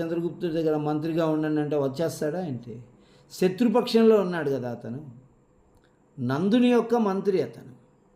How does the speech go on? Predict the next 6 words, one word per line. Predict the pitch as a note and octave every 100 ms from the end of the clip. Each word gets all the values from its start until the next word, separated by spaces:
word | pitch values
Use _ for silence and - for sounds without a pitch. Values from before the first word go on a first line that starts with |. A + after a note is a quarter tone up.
| _ _ _ _ _ _ _ _ _ _ _ _ _ -
యుద్ధంలో | D3+ E3 A#3+ B3+ C4
నందుడు | A#3 A3 B3 A3
చనిపోయాడు, | G#3+ D#3+ C#3 A2+ G2+ - - _ _ _ _ _ _ _ _ _ _ _ _ _ _ _ _ _ -
మంత్రి | A3 B3 C4+
బతికే | A#3 A3+ A3 B3
ఉన్నాడు | F#3 C3+ G2 A#2+